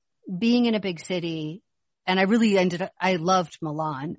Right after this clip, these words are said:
I mean, it, it's, it's smaller than Rome, obviously. And I, I find it,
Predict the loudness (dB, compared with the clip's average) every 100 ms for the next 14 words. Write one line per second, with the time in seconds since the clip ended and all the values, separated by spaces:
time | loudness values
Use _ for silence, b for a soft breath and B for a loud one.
0 | -2 0 2 -2 -4 -4 -4 -6 -8 -6
1 | -6 -8 -16 -18 -10 -2 -2 0 -2 -2
2 | -2 -2 -2 -4 -6 -6 -6 -6 -6 -6
3 | -6 b b b -4 0 0 0 0 0
4 | 0 -2 -2 -4 -4 -6